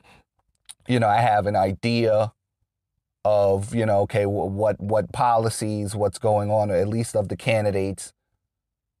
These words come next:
Now, one could argue that, you know, you're just gonna vote anything with a D next to it. Same way in two thousand and ten when the Republicans,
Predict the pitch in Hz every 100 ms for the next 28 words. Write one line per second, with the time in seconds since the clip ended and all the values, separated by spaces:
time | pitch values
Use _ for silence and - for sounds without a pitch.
0 | _ _ 104 101 107 117 120 113 101 101
1 | 98 101 95 92 95 104 92 98 104 98
2 | 104 92 92 98 98 _ _ _ _ 104
3 | 110 107 107 104 98 90 85 92 120 139
4 | 104 - - 90 92 - _ _ _ _
5 | _ _ - 117 110 107 104 98 95 123
6 | - 110 104 104 95 - 113 117 107 104
7 | 98 90 87 107 120 113 98 98 98